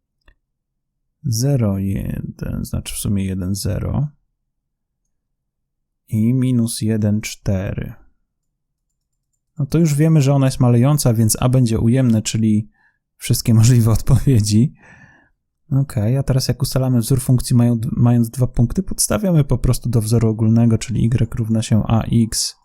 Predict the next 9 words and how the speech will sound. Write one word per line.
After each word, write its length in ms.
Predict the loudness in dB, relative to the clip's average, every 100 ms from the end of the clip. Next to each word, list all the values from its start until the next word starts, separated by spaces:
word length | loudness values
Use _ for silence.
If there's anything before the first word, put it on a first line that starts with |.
| _ _ _ _ _ -4
plus 300 | 0 0 0
B, 360 | 0 2 2 -2 _ _ _ _ _
nasze 340 | 0 2 2
dane. 440 | 0 2 2 0 -4 -16 _
W 60 | -2
pierwszym 440 | 0 0 0 0
wypadku 600 | 0 -2 -2 -2 -6 -4
jest 480 | -2 -2 -4 -10 _
to 280 | -4 -4